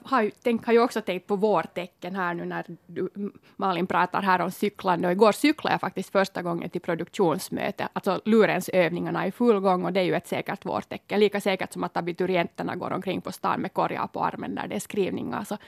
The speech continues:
så är det där luren. Så vi håller ju på att öva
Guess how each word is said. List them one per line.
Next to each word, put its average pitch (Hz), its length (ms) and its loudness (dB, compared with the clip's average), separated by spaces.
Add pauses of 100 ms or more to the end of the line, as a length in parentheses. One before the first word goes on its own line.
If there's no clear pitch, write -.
(400)
så - 140 0
är 180 100 4
det 175 100 -4
där 175 280 -2
luren. 185 380 2
Så 190 120 -8
vi 185 160 2 (180)
håller 208 300 4
ju 185 60 4
på 185 200 2
att 185 100 4
öva 170 360 4